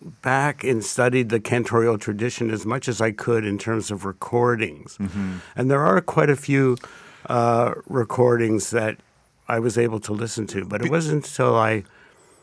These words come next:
Speaker 1: found, uh, Shalom Katz's recording, uh, El Mole Rakamim, and,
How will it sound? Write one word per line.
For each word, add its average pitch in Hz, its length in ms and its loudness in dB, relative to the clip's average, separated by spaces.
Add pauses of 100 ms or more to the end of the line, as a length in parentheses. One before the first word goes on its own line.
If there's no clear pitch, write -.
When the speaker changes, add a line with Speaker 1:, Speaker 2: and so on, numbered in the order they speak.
(380)
Speaker 1:
found, 117 880 2 (1600)
uh, 104 400 -4
Shalom 120 480 0
Katz's 104 1040 -2
recording, 98 880 -4 (640)
uh, 104 400 -6
El 113 160 -2
Mole 107 320 -2
Rakamim, 107 880 -4
and, 104 320 -6